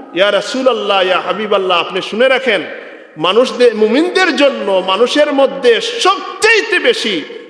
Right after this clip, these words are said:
দুশ্মন, শত্রু যে, সে হচ্ছে ইহুদি এবং মুশরিক যারা। মানুষের জন্য, ইমানদারদের জন্য মানুষের মধ্যে সবচাইতে আসাদ্দান নাস, আসাদ্দান নাস, মানুষদের মধ্যে সবচাইতে কঠিন শত্রু যে,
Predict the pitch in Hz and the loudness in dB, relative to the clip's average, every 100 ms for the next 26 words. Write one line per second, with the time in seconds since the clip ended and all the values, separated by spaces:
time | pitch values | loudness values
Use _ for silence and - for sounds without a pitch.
0 | - 151 214 220 220 247 254 220 - 240 | -20 -4 -2 -2 2 2 2 -2 0 0
1 | - 330 359 269 226 180 220 214 185 - | 0 0 2 2 0 0 -2 -2 -2 -2
2 | 185 196 208 311 302 233 208 175 156 - | -2 0 -2 0 2 2 2 -2 -2 -4
3 | 208 185 147 147 120 110 - - - - | -4 -4 -4 -4 -6 -12 -16 -20 -20 -20
4 | _ 165 196 277 349 359 302 285 277 262 | _ -4 -2 0 0 0 0 0 0 0
5 | 339 370 381 370 330 247 247 202 202 277 | 0 0 0 0 -2 2 0 0 0 0
6 | 330 - - - 196 269 294 359 330 294 | 0 -6 -12 -4 -2 0 2 2 2 0
7 | 202 262 - - 370 403 - 381 349 - | 0 0 0 -2 0 0 -2 -2 0 0
8 | 277 247 - 240 254 311 302 262 277 262 | 0 0 0 -2 0 0 0 2 4 4
9 | - - - - - - 226 254 370 381 | 0 -6 -8 -12 -18 -8 -4 0 0 0
10 | 392 381 339 285 247 190 202 196 220 208 | 2 0 2 0 0 0 -4 -2 -2 0
11 | 233 220 202 202 - - 403 359 - 370 | 0 0 -2 -2 -2 0 0 -2 -4 -2
12 | 320 285 - - 359 403 381 - 180 233 | 0 -2 -4 -2 0 2 0 -2 -4 -4
13 | 196 175 | -2 0